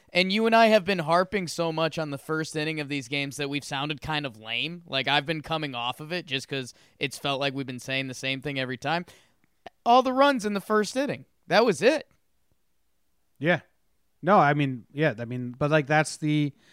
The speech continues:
Speaker 2: we got a lot of pitchers here that once they settle in, I mean, even Greinke, once they settle in and they find their rhythm, good luck. Y-, you're not gonna touch 'em. You
Speaker 1: Yeah.
Speaker 2: wait to the bullpen.
Speaker 1: And it's, uh,
Speaker 2: And, I mean, obviously, most of those pitchers are,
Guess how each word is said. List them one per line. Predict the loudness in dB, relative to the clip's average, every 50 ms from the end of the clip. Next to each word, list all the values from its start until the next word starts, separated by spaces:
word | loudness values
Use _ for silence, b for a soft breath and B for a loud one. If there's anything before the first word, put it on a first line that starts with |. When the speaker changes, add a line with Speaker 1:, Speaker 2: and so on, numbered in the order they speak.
| b b b b _
Speaker 2:
we | 0 2 4
got | 4 2 2
a | 0
lot | 0 0 0 0
of | 0 -2
pitchers | 2 2 0 2 2 -2 -2 -2 -4 -4
here | -4 -4 -2 -2 -2 -2 -4 -8 _ _ _ _
that | _ -2 -2 -2 -2
once | -4 -6 -8 -8 -8 -6
they | -6 -6 -6
settle | -6 -4 -2 0 0 0 0 -2 0
in, | 0 0 0 -2 -4 -8 -12 _ _ _ _ _ _ _ _ _ _ _ _
I | -6
mean, | -2 0
even | 0 0 0 -2 0
Greinke, | 2 4 4 4 2 0
once | -4 -4 -2 -4 -4 -6
they | -4 -2 -2 -2
settle | -2 -2 0 0 2 2 0 0
in | 0 0 2
and | 0 -2
they | -2 -6 -6
find | -6 -6 -4 -4 -4
their | -6 -8 -4
rhythm, | 2 2 2 2 2 -4 -8 -10 -12 -8
good | -8 -6 -2
luck. | -2 -2 -4 -6 -12 _ -14
Y-, | -12 -12
you're | -8 -6 -4 -2
not | -2 -4 -4
gonna | -4 -6 -4
touch | -4 -4 -4 -4 -8
'em. | -12 -14 -20 _ _ _ _ _ _ _ _ _ _ _ _ _ _ _ _ _ _ _ _ _ _ _ _ _ _ _ _ _ _ _ _ _ _
You | -6 -2 -2 -2 0
Speaker 1:
Yeah. | -2
Speaker 2:
wait | -2 -2 -2 -2
to | -2 -4
the | -4
bullpen. | 0 2 2 2 2 0 -2 -6 -8 -12 -14 -14
Speaker 1:
And | -12 -12
it's, | -12 -12 -14 -10 -6
uh, | -4
Speaker 2:
And, | -2 -2 0 0
I | 0
mean, | -2 -2 -2 0
obviously, | 0 0 0 0 -2 -4 -4 -4
most | -2 0 0 0 0 0 -2
of | -4
those | -4 -4 -6 -6
pitchers | _ -10 -8 -8 -10 -10 -8 -8
are, | -8 -8 -6 -8 -8 -10 -12 -14 -20